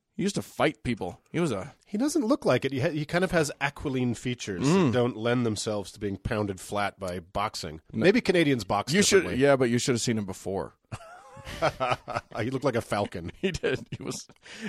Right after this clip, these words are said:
Speaker 1: Anywho, uh, here's, but here's another fun fact about, uh, his cabinet that Hemant Mehta pointed out, which is that about half of the cabinet opted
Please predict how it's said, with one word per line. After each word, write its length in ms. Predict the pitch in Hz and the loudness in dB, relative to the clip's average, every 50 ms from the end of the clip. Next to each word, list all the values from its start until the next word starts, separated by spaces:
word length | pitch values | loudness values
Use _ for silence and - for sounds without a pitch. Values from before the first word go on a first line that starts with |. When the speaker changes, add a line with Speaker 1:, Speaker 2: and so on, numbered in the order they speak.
| - - - - | -12 -10 -6 0
Speaker 1:
Anywho, 440 | 233 202 190 151 135 139 135 131 123 - - - - - - | 2 4 6 8 8 8 8 6 4 0 -8 -20 -20 -6 2
uh, 260 | - 135 147 151 - - - _ _ _ _ _ _ _ _ _ _ _ | 6 8 8 8 6 4 -4 _ _ _ _ _ _ _ _ _ _ _
here's, 300 | - 151 196 254 320 233 - - 147 | -2 0 0 0 0 -2 -8 -10 -8
but 220 | 160 156 185 208 196 | 0 4 6 6 8
here's 160 | 214 247 220 | 8 6 6
another 480 | 208 202 196 196 196 202 185 165 - - - | 6 6 8 8 8 8 8 6 4 0 -6
fun 440 | - - - - - 220 220 202 202 | -16 -14 -8 0 2 4 4 4 2
fact 520 | 175 - - 104 92 95 107 - - - - _ | 0 0 0 0 0 0 -2 -4 -8 -16 -8 _
about, 460 | - 113 110 113 117 110 113 107 - - - | 0 0 2 2 2 2 2 -2 -4 -4 -2
uh, 300 | - 113 113 113 113 110 | 0 2 2 4 2 2
his 240 | 113 110 120 120 104 | 0 2 0 0 -2
cabinet 600 | - - 175 107 101 98 104 107 117 131 - - _ - | -2 -2 0 0 0 0 -2 -4 -4 -6 -6 -8 _ -10
that 320 | 104 117 120 - - _ - | -4 -4 -4 -4 -4 _ -10
Hemant 480 | 113 113 139 143 143 123 - - - | -4 -2 0 2 0 0 -2 -4 -8
Mehta 340 | 110 120 135 151 147 131 113 | -2 0 2 2 2 0 -2
pointed 400 | 98 - 117 104 101 90 90 82 | -4 -6 -8 -8 -8 -6 -4 -4
out, 260 | 87 87 104 139 - _ _ - _ _ _ - _ _ _ _ _ _ _ - | -2 0 0 -2 -4 _ _ -20 _ _ _ -20 _ _ _ _ _ _ _ 2
which 220 | - 165 - - - | 2 2 2 2 4
is 300 | 156 180 196 185 170 151 | 4 4 4 4 2 4
that 280 | 139 135 123 127 127 _ _ _ _ _ - | 4 6 6 6 4 _ _ _ _ _ -2
about 440 | - 139 131 - 147 151 170 190 - | -2 0 4 6 6 6 6 6 4
half 540 | - 143 131 156 175 190 208 208 202 - - _ - | 0 -2 2 6 8 8 8 6 4 0 -8 _ 4
of 160 | 156 165 160 | 4 4 4
the 80 | 165 | 2
cabinet 680 | 175 - 175 185 202 214 180 147 135 127 135 - - - _ _ _ _ _ _ _ _ _ _ _ _ | 0 2 4 4 4 4 4 2 0 0 -2 -4 -8 -18 _ _ _ _ _ _ _ _ _ _ _ _
opted 420 | - 127 143 147 - - 151 143 | 4 6 6 4 4 2 0 0